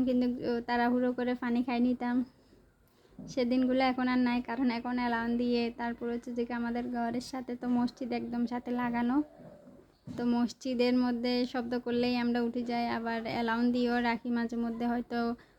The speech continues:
হুজুর আসতে দেরি করবে। আর আমাদের মসজিদে ইমাম সাহেব, উম, বাড়িতে থাকে, এখানে আসে না, ওনার বাড়ি দূরে। আমাদের এখানে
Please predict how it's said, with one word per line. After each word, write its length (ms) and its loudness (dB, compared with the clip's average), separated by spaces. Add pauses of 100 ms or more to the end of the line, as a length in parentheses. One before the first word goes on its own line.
(120)
হুজুর 220 2
আসতে 280 0
দেরি 240 2
করবে। 260 0
আর 80 -2
আমাদের 320 -2
মসজিদে 500 0 (140)
ইমাম 340 4
সাহেব, 360 0 (1160)
উম, 400 -2
বাড়িতে 440 2
থাকে, 440 -2
এখানে 360 -2
আসে 300 -4
না, 160 0
ওনার 260 -2
বাড়ি 300 -2
দূরে। 340 0 (2500)
আমাদের 320 4
এখানে 320 0